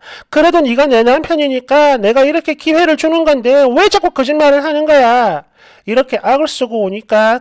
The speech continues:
그제서야 바른 말을 합니다. 일 년 전에, 그러니까 결혼 준비하고 있을 때 저희가 같이 대출 상담을 했던 적이 있어요.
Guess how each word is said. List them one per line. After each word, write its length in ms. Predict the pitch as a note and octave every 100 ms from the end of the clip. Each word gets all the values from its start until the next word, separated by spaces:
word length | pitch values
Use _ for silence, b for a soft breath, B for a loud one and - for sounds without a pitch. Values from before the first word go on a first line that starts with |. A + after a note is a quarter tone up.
| -
그제서야 480 | E4 E4+ D#4+ D4
바른 280 | D4 D4 G#3+
말을 300 | B3 A#3 B3+
합니다. 480 | C#4 B3+ B3+ E3+ C#3 _ _ _ _ _ B B B
일 140 | A#3+ C#4+
년 140 | D4
전에, 720 | D4 D#4 C4+ F#3 F#3+ D#3+ C3+
그러니까 640 | - G3 A3+ A#3 A3 A3+ A#3
결혼 320 | A#3+ C#4+ D#4
준비하고 500 | A3 A3 A#3+ B3+ A3+
있을 220 | F#3+ G#3
때 460 | G3+ C4+ C#4+ F#3+ A#2 B B B
저희가 380 | - G#3 C#4+ C4+
같이 280 | C4+ - -
대출 380 | D#3+ D#3+ - D#4+
상담을 420 | C#4+ C4 C4 B3
했던 220 | - C4
적이 280 | B3+ B3 A#3+
있어요. 680 | C4+ - B3+ B3 C4 F3+